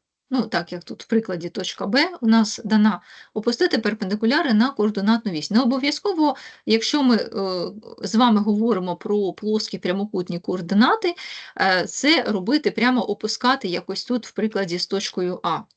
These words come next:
Для географічних координат, так, це важливо. Для, е, плоских прямокутних координат нам потрібно ось ці перпендикуляри опустити до найближчих, е, координатних ось цих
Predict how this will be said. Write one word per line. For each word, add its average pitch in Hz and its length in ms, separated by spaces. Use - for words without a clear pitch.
Для 220 300
географічних 226 720
координат, 185 600
так, 175 280
це 262 160
важливо. 202 540
Для, 233 600
е, 190 260
плоских 254 480
прямокутних 220 520
координат 185 640
нам 262 300
потрібно 220 760
ось 214 140
ці 214 100
перпендикуляри 214 800
опустити 277 680
до 247 300
найближчих, 233 840
е, 185 180
координатних 220 720
ось 196 160
цих 254 200